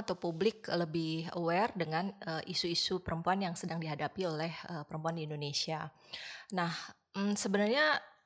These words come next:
kalau bicara soal isu-isu pokoknya, kita masih tentu saja mengangkat isu R U U penghapusan kekerasan seksual.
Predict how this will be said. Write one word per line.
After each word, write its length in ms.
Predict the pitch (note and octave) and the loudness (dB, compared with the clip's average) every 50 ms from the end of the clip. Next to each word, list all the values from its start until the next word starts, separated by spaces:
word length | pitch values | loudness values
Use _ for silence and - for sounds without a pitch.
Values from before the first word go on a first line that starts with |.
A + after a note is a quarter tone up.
| _ | _
kalau 320 | - - F#3+ G3 F#3+ F#3 F3+ | 0 4 4 6 6 6 4
bicara 320 | F#3 - F#3 F3 F3 F#3+ | 4 4 6 6 6 6
soal 240 | - - E3+ F3 F3 - - | 4 6 6 6 6 4 2
isu-isu 640 | F#3 - - - F3+ - F3+ - - G3+ F3+ F3 | 2 2 2 2 2 2 4 4 4 4 4 2
pokoknya, 800 | - F#3+ F3 - - B3+ C#4+ C#4 - F#3 E3 F3 F3 D#3+ A3+ C4 - - - - - - - - - - _ - | 4 2 4 6 8 6 6 6 4 -2 0 2 2 0 0 -2 -8 -18 -20 -20 -20 -20 -20 -18 -18 -18 _ -6
kita 160 | G3 - C4 | 0 2 4
masih 320 | C4+ C4 A#3 - - G3 F3 - - - - | 4 4 4 2 2 -2 -2 -4 -8 -12 -6
tentu 160 | - G3+ F#3+ | -4 -2 0
saja 320 | F#3+ - F#3+ F3+ F3 G#3+ A#3 | 0 2 2 2 4 4 4
mengangkat 400 | A#3 G#3 F#3 F3 - G3 - - | 4 4 2 2 2 2 2 2
isu 320 | F3+ - - F3+ E3+ E3 | 2 2 4 4 4 4
R 160 | - E3 E3 | 4 4 4
U 80 | D#3+ D#3 | 4 4
U 400 | D#3+ D#3+ D3+ D#3 D3+ D3+ - - | 2 2 2 0 0 -2 -2 -4
penghapusan 480 | - D#3+ G3 G#3 - - - D#3+ D#3+ | -4 -2 -2 0 0 0 0 0 -2
kekerasan 320 | - - D3 D#3 - - E3 | -2 0 0 0 2 0 0
seksual. 720 | - - - - - D#3+ D#3+ D#3 D#3 D3 D3 D3+ D#3+ F3 | -2 0 2 2 2 4 4 2 2 2 0 -2 -4 -10